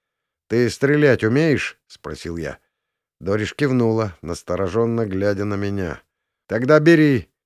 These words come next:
я кивнул на лежащий на полу таурус. "Если дёрнется, убей его! Не волнуйся, я могу управлять вертолётом. Справимся и без этого парня!" Я подмигнул, показывая, что слова про управление сказаны, чтобы остудить возможные вспышки геройства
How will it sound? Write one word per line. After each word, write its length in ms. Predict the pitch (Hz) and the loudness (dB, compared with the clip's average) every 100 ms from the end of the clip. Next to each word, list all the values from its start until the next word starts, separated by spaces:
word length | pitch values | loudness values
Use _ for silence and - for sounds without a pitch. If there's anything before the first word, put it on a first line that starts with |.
| - | -8
я 200 | 82 98 | -6 -2
кивнул 380 | 107 110 131 | -2 0 0
на 120 | 117 113 | 2 2
лежащий 520 | 110 101 120 - 104 | 0 0 -2 -2 -6
на 120 | 107 | -4
полу 280 | - 107 104 | -2 -2 -2
таурус. 680 | - 101 87 76 71 - _ _ _ - | -2 -2 -2 -6 -12 -18 _ _ _ -8
"Если 420 | 76 107 85 117 | -2 -2 0 0
дёрнется, 580 | 127 143 135 113 - 110 | 4 4 4 0 0 0
убей 320 | 127 135 127 | 2 4 4
его! 320 | 101 90 76 - _ _ - | 4 0 -4 -10 _ _ -6
Не 160 | 139 | 2
волнуйся, 520 | 147 147 131 95 - | 4 6 4 2 -2
я 220 | 82 107 120 | -2 0 2
могу 240 | 127 123 | 2 0
управлять 460 | 113 120 117 107 87 | 2 0 2 0 -2
вертолётом. 640 | 90 95 95 85 73 - _ _ | -6 -4 -4 -6 -8 -14 _ _
Справимся 680 | - - - 160 143 127 135 | -20 -4 4 4 4 2 0
и 80 | 131 | 0
без 260 | 131 139 139 | 0 0 0
этого 360 | 131 110 98 | 0 0 0
парня!" 520 | 80 92 78 71 67 - _ _ _ _ _ - | -2 -6 -4 -6 -12 -16 _ _ _ _ _ -10
Я 180 | 76 90 | -6 -6
подмигнул, 680 | 85 80 98 104 143 156 | -6 -4 -4 0 2 2
показывая, 580 | - 113 92 113 110 110 | 0 -2 2 2 2 0
что 240 | - - | -2 -6
слова 380 | 95 95 104 120 | -6 -2 0 0
про 220 | - 107 | -2 -2
управление 720 | 107 - 101 101 110 101 95 87 | -2 -2 -2 -2 -2 -2 -4 -6
сказаны, 680 | - - 101 104 120 147 160 | -10 -8 -4 -2 -2 -4 -6
чтобы 400 | - 110 101 98 | -4 -4 -2 -4
остудить 500 | - 104 107 127 95 | -4 -6 -4 -6 -4
возможные 560 | 107 95 123 110 117 | -4 -2 -4 -2 -4
вспышки 500 | 98 - 131 - 120 | -6 -6 -6 -6 -8
геройства 720 | 110 131 170 131 - 87 69 | -6 -2 0 -2 -4 -8 -10